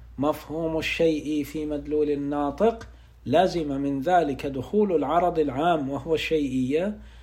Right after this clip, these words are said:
في الفاصل وهو الناطق، عندما يقال الإنسان ناطق في مقام التعريف. هذا بيان المحقق الشريف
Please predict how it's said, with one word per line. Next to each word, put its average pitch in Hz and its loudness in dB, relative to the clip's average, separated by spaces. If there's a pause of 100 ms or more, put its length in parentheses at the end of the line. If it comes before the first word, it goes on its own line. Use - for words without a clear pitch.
(180)
في - 2
الفاصل 247 4
وهو 131 2
الناطق، 107 -4 (760)
عندما 165 4
يقال 170 4
الإنسان 143 -2
ناطق 151 2 (480)
في 135 -2
مقام 135 -2
التعريف. 98 -6 (460)
هذا 190 6 (600)
بيان 160 6
المحقق 139 -4
الشريف 220 -2